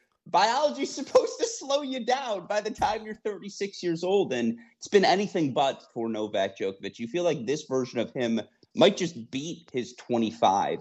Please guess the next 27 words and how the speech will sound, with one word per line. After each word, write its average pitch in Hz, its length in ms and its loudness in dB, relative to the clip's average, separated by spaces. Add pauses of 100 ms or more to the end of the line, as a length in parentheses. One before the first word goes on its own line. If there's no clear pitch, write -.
his 107 300 0 (220)
twenty-two-year-old 113 1160 0
self, 95 440 0 (140)
and 113 180 0
just, 123 220 -6
like, 107 300 0 (440)
you're 135 120 2
not 202 180 6
<laughs> - 40 -8
supposed - 320 2
to 131 60 -12
say 147 280 -6
that 107 220 -4
about 110 300 -2
humans. 101 640 -8
So 113 420 4 (540)
I, 160 100 4 (100)
I, 208 200 2
at 220 120 -8
some 269 160 0
point, 240 220 -6
again, 226 560 -4
Mother 233 320 2
Nature 220 360 -4
claims 180 560 -10
to - 100 -10
be 180 260 -2